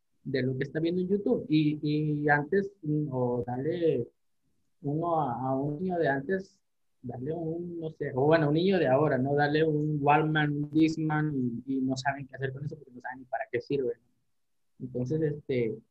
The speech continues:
a nosotros nos ha tocado el cambio tecnológico, o sea, es como que a lo que yo iba, ¿no? Como que, pues,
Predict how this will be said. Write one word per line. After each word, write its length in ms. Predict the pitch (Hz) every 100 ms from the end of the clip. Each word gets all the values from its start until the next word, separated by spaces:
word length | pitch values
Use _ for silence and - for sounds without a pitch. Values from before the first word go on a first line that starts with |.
| _ _ _ _ _ _ -
a 120 | 165
nosotros 380 | 160 190 190 175
nos 120 | 156
ha 80 | 160
tocado 300 | - 156 160
el 60 |
cambio 280 | 160 165 160
tecnológico, 540 | 156 139 139 151 135 131
o 20 |
sea, 220 | 151 151 143
es 180 | 135 135 - -
como 120 | 135
que 100 | 135
a 60 |
lo 180 | 127 120
que 160 | 131 123
yo 120 | 127
iba, 240 | 143 151 143
¿no? 180 | 135 139
Como 140 | 139 135 -
que, 80 | 131
pues, 120 | -